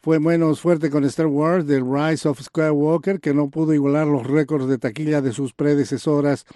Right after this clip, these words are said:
en la semana de su debut, pero con todo logró recaudar ciento setenta y cinco millones quinientos mil dólares el fin de semana. Este fue un avance informativo de La Voz de América.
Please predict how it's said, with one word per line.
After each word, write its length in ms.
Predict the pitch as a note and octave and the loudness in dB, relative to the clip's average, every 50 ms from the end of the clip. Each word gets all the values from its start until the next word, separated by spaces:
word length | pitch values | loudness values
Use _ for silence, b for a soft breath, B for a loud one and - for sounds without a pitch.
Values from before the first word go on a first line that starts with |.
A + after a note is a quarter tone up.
| b b b b b b - | b b b b b b 0
en 180 | F3+ E3+ E3+ | 2 4 4
la 100 | D#3 C3+ | 2 2
semana 360 | G#2+ C#3 C3 C3+ C#3 C#3 C3+ | 0 0 0 0 0 0 0
de 100 | C3 C3 | -2 -2
su 140 | A2+ - C#3+ | 0 0 2
debut, 340 | C#3 D3 D#3+ F3+ F3 D3 _ b b b b b b b b | 2 2 4 2 2 2 _ b b b b b b b b
pero 360 | D#3 C#3+ C#3 C#3 C#3 C#3 C3 C3 | 2 2 4 4 2 2 0 0
con 160 | C#3 C#3 C3 | 0 0 2
todo 400 | D#3 D#3 D#3+ E3 F#3 F#3+ F3 - | 2 2 4 4 4 2 2 2
logró 320 | D#3+ C#3+ C#3+ C#3+ D3+ C#3 | 0 0 2 2 2 2
recaudar 480 | C#3+ D3 C3 C#3 C#3+ C#3 C#3+ D3+ D3 C3+ | 0 -2 0 0 0 0 0 0 -2 -2
ciento 320 | - E3+ E3 D#3 D3+ C3+ | -2 -2 -2 -2 -2 -2
setenta 360 | A#2+ C3 A#2+ C#3+ C3 A#2+ C3+ | -4 -2 -2 -2 -2 -2 -2
y 60 | C3 A#2 | -4 -2
cinco 320 | - E3 E3 D3+ C#3+ D3 | -2 -2 -2 -2 -2 0
millones 640 | C#3 C#3+ C3 B2+ C3+ D3 D3+ D3+ D3+ D3+ D3+ C#3+ - | 0 0 0 0 0 0 2 2 2 2 0 0 -2
quinientos 560 | - - C3+ B2+ C3 B2 A#2 - C3 A2+ A#2+ | -2 -4 -2 -2 -2 -4 -4 -6 -6 -4 -2
mil 480 | C#3 D3 D3+ D#3+ D#3+ D#3 C#3+ C#3 B2+ A#2+ | 0 2 2 2 2 0 -2 -4 -2 0
dólares 680 | D3 C#3+ C#3+ C#3 C3 B2 B2 A#2+ A#2+ A#2 G#2+ - - b b b b b b b | 0 2 2 2 0 -2 -4 -4 -4 -4 -6 -6 -10 b b b b b b b
el 140 | - C3+ A#2 | -6 -6 -4
fin 160 | - C#3+ C3 | -4 -4 -4
de 80 | A#2 A2+ | -4 -4
semana. 440 | - - A2+ F#2+ F#2 F#2+ G2 F#2+ F#2+ b b b b b b b b b b b b b b b b _ - | -6 -6 -8 -8 -8 -10 -12 -14 -14 b b b b b b b b b b b b b b b b _ -4
Este 220 | F3 D3 - D#3+ - | -2 0 0 0 0
fue 140 | - E3 | 2 2
un 40 | D3+ | 2
avance 340 | C#3 C#3 F3 F#3+ F3 - E3+ | 4 4 4 4 4 4 2
informativo 720 | D#3 C3 C#3 D3 C3 B2+ A#2 - - C3 A2+ A2+ A#2+ C#3 - - | 0 2 0 0 2 0 0 0 -2 -2 -2 -2 -2 -4 -4 -6
de 220 | D3 C3 D#3+ F#3 | -2 0 2 2
La 120 | F3+ B2+ | 2 0
Voz 320 | G2 - G2+ F#2+ - - - | -4 -6 -10 -14 -10 -4 0
de 100 | C3+ A#2+ | 0 2
América. 600 | A2 A#2 A#2+ A#2+ A#2 A2 - - G#2+ F#2 F2+ | 2 2 2 2 0 -2 -2 -4 -4 -4 -6